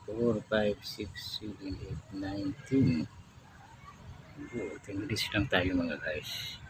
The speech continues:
Sana maraming manood. Pakishare na lang mga guys.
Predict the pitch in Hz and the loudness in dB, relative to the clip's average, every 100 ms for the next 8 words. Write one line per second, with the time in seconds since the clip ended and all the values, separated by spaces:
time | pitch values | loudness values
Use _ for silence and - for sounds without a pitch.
0 | - - - - - - - - - - | -18 -20 -20 -18 -16 -16 -16 -14 -14 -14
1 | - - - - - - 87 85 85 80 | -14 -8 -4 -2 0 2 0 0 -4 -2
2 | 80 - - - - - 110 110 117 110 | -2 -2 -2 0 0 4 8 8 8 6
3 | 110 123 139 - - - | 8 10 10 8 4 2